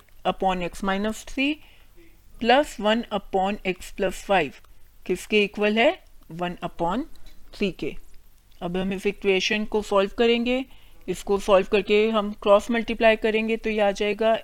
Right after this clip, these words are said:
x minus three into x plus five is equal to six times of x plus one। इसे मैं फर्दर सॉल्व करूँगी,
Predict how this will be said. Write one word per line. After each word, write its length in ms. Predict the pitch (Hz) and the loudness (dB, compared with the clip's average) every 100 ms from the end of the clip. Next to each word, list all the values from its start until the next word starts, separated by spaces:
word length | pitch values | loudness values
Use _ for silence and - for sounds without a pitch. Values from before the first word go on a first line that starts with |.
| - | -4
x 220 | 226 - 226 | -4 -4 -2
minus 380 | 214 196 190 - - | -2 -2 -6 -10 -14
three 420 | - 214 220 233 - - - - - - 240 | -8 -4 -2 -4 -8 -16 -18 -20 -20 -4 0
into 360 | 269 262 247 226 214 - | 0 -2 -2 -2 -4 0
x 300 | 214 233 - - | 0 0 -6 -4
plus 240 | 214 190 - - | -2 -2 -8 0
five 440 | 196 190 220 262 - - - - - 196 | 2 4 2 -2 -10 -18 -20 -20 -12 -8
is 120 | 180 185 | -2 -2
equal 320 | 165 185 185 - | 0 -2 -4 -4
to 80 | 233 - | -8 -4
six 400 | 254 254 - - | -6 -6 -10 -8
times 400 | 202 180 170 165 185 | -6 -6 -8 -6 -4
of 160 | 214 180 | -4 -6
x 220 | 170 - - | -10 -14 -8
plus 240 | 175 165 - 190 196 | -6 -6 -10 -4 -2
one। 200 | 233 269 - - - - - - | -2 -4 -8 -16 -16 -20 -20 -14
इसे 240 | 190 185 196 | -10 -6 -4
मैं 120 | 202 | -4
फर्दर 380 | - 202 196 226 233 | 0 2 2 -2 0
सॉल्व 220 | 220 214 | 0 0
करूँगी, 460 | 220 208 220 220 | -2 0 -2 -2